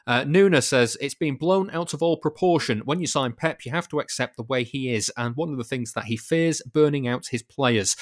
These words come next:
He's gonna wait and see how the players respond to him in a few months and go from there. By the end of this season,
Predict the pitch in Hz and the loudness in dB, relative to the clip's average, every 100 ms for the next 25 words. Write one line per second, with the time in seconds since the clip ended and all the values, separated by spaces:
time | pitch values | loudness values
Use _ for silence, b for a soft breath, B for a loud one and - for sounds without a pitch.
0 | B B B 131 - 156 135 160 180 - | B B B -2 2 2 6 6 4 0
1 | 127 - 147 120 120 - 131 113 117 - | 0 2 2 2 0 2 2 2 0 2
2 | 151 156 135 147 120 - 123 120 139 - | 2 2 0 0 0 0 0 0 -2 -4
3 | - 123 127 117 131 117 113 104 - B | -4 -2 0 0 0 0 2 2 0 B
4 | B - 131 190 175 - 139 - 180 170 | B 4 6 6 4 4 2 6 4 2